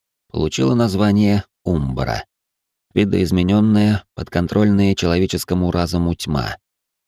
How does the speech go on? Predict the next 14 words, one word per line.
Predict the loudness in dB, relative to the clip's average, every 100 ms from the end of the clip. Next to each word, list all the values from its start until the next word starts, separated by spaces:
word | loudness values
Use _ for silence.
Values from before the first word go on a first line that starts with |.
| _ _ _ -2
Он | 0
же | 2 2
и |
стал | 2 0 0 0 0
первым, | 0 2 0
кто | 0 0 0
испытал | -2 -4 0 0
её | 0 0
на | -2
себе. | -4 -4 -4 -6 -12 _ _ _ _ _ _ _
Вакцина | -4 -4 -4 -2 0 0 -4 _ _ _ -16
и |
спасительная | -6 -4 -2 0 0 2 0
соломинка. | 0 0 0 -2 -6 -8 -10